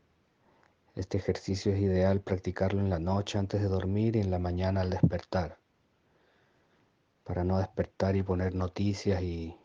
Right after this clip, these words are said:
llenarse de impresiones negativas, y tampoco dormirse con lo último que uno ve en el celular o en la tele. Es un, una suerte de recogimiento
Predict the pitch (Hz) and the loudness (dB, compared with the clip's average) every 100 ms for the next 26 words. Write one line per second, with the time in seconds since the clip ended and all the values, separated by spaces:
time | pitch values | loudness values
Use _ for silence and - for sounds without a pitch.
0 | _ _ _ _ _ _ _ _ _ _ | _ _ _ _ _ _ _ _ _ _
1 | _ _ _ _ _ - 85 92 - 92 | _ _ _ _ _ -6 -4 -2 0 0
2 | 90 90 90 - 95 92 92 92 87 - | 0 -2 -4 -2 -2 0 -2 -2 -2 0
3 | 101 101 101 - _ _ _ _ _ _ | 2 2 0 -8 _ _ _ _ _ _
4 | _ _ _ _ - 95 90 87 95 101 | _ _ _ _ -12 -8 -6 -4 0 2
5 | 95 92 101 98 101 95 90 95 95 98 | 2 2 0 0 -2 0 0 0 -2 -2
6 | 92 87 95 92 95 92 - 92 87 90 | -2 -2 -2 0 0 -2 -2 -4 -2 0
7 | 95 95 92 85 82 98 82 - _ _ | 2 2 0 -4 -6 -4 -6 -8 _ _
8 | _ _ _ _ _ - - 90 90 85 | _ _ _ _ _ -20 -12 -6 -4 -6
9 | 87 - _ - _ _ _ _ _ _ | -8 -14 _ -20 _ _ _ _ _ _
10 | 95 87 - 95 - 98 87 87 90 - | -8 -4 0 -2 2 2 2 0 -4 -4
11 | 90 90 101 98 - 82 78 | -4 0 0 0 -4 -8 -8